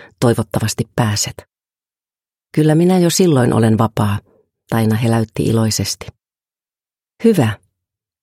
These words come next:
Nähdään siellä sitten ilta seitsemältä. Niin, ja tässä on sinun postisi. Kirje tulee ihan Ranskasta asti."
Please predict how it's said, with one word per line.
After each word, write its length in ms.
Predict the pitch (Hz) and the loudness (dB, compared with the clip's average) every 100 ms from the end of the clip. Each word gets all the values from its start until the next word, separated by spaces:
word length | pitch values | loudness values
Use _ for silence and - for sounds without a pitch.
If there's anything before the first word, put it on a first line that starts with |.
| - | -4
Nähdään 380 | 165 180 165 151 | -2 0 0 0
siellä 340 | - 170 127 | 0 0 0
sitten 380 | 123 131 - 120 | -2 -4 -4 -2
ilta 240 | - 143 - | 0 0 0
seitsemältä. 720 | - 117 - 110 107 110 120 - - _ _ - | 0 0 -2 -2 -2 -4 -6 -8 -18 _ _ 0
Niin, 320 | 202 202 139 | 4 4 2
ja 80 | 143 | 0
tässä 320 | 143 202 - 143 | 0 -2 0 0
on 80 | |
sinun 240 | 139 170 170 | 0 0 0
postisi. 500 | 123 113 - 107 107 - _ _ _ _ _ _ | 0 -2 -4 -4 -4 -6 _ _ _ _ _ _
Kirje 340 | - 131 127 113 - | -2 2 2 -2 -2
tulee 200 | 120 117 | -2 0
ihan 280 | 117 123 120 | 0 0 2
Ranskasta 560 | 135 135 - - - | 0 0 -4 -8 -6
asti." 380 | 98 - - 117 | -4 -4 -4 -8